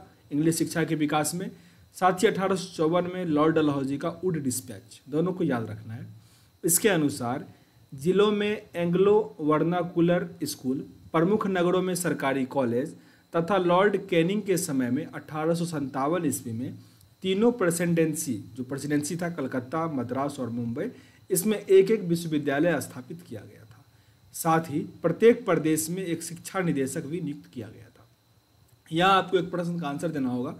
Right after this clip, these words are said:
कोलकाता में पहला मेडिकल कॉलेज का स्थापना किस गवर्नर जनरल ने करवाया था, ये कमेंट बॉक्स में लिखना था।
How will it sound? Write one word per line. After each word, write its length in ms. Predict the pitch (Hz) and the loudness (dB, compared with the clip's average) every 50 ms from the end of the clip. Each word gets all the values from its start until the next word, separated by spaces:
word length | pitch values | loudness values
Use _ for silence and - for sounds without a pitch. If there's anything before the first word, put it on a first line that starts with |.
| - - - - - - - - | -16 -20 -20 -20 -20 -20 -4 0
कोलकाता 480 | - 151 156 147 156 143 143 180 170 165 | 2 4 4 4 4 2 4 4 4 4
में 280 | 143 123 123 147 175 - - - - - - - | 4 2 0 -2 -4 -8 -14 -20 -20 -6 -2 2
पहला 300 | 160 160 170 180 190 185 | 4 4 6 6 6 6
मेडिकल 400 | 175 165 156 151 160 165 208 196 190 | 4 4 4 4 4 2 2 2 2
कॉलेज 320 | 190 170 156 156 156 156 | 2 4 4 4 4 4
का 180 | 160 156 139 131 | 2 0 0 0
स्थापना 560 | - - - 139 127 110 - 117 123 139 151 - - | -2 -4 -8 -10 -10 -8 -8 -8 -8 -8 -10 -12 -10
किस 180 | - 202 - 190 | -6 -6 -4 -2
गवर्नर 460 | 165 147 139 143 139 143 156 170 170 | 0 0 0 0 0 0 0 0 0
जनरल 320 | 151 139 127 127 127 127 131 | 0 0 0 0 0 0 -2
ने 120 | 151 160 | -4 -4
करवाया 380 | - 143 120 113 113 113 113 113 | -6 -8 -10 -10 -10 -10 -10 -10
था, 220 | - 165 - - - - - - - - | -10 -12 -12 -12 -14 -18 -20 -20 -6 0
ये 120 | 156 170 170 | 0 2 2
कमेंट 300 | 170 156 143 143 135 127 | 2 2 2 2 0 0
बॉक्स 260 | 127 123 - - - | 0 -2 -2 -2 -2
में 60 | 160 | -2
लिखना 320 | 135 123 117 120 104 110 - | -2 -2 -2 -4 -8 -12 -14
था। 200 | - - - - | -14 -16 -18 -18